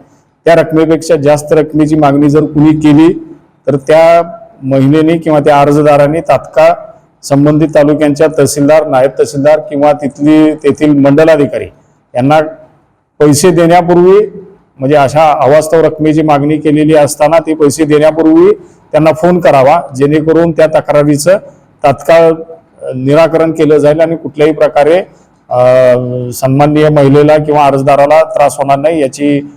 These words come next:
दक्षता घेण्यात येईल. आणि या योजनेकरता जी अर्ज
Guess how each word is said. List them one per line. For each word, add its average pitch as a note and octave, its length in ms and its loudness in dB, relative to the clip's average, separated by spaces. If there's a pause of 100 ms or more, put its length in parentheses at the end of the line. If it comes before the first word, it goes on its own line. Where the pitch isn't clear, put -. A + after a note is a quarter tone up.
(280)
दक्षता C#3+ 400 0
घेण्यात B2+ 340 -2
येईल. C#3 220 0 (420)
आणि D3 360 0
या D#3 100 4
योजनेकरता E3 720 0
जी F3+ 260 2 (680)
अर्ज D#3+ 240 2